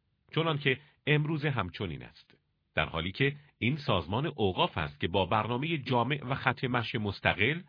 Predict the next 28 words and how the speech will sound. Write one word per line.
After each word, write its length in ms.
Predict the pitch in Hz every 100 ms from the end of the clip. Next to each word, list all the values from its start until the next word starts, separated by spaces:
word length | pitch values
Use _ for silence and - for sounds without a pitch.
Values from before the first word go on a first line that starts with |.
| _ _
باید 380 | 85 80 127 165
دولت‌ها 520 | 139 110 92 - 151
را 140 | 160 127
تحت 280 | 107 98
تأثیر 500 | 120 95 92 - 180
خود 220 | 139 156 160 - _ -
و 160 | 90
زیر 360 | 80 80 170 190
چتر 340 | 143 95 -
خود 200 | - 156
داشته 320 | - 71 - 64
باشد. 340 | 60 - - - _ _ _ _ _ _
این 160 | 120
مشکل 320 | 131 143 202 190
تا 180 | 160
حدی 280 | 147 180 180
به 120 | 147
ساختار 480 | 123 117 95 - 170 165
و 80 |
جایگاه 560 | 151 117 101 95 143 180
سازمان 400 | 147 98 80 82
اوقاف 460 | - 123 135 104 -
باز 220 | 76 71
می‌گردد 460 | 73 - 120 64 - _ _ _
که 120 | -
ذیل 320 | 90 127 190 170
ریاست 500 | 131 113 95 92 95
جمهوری 640 | 82 78 71 76 90 143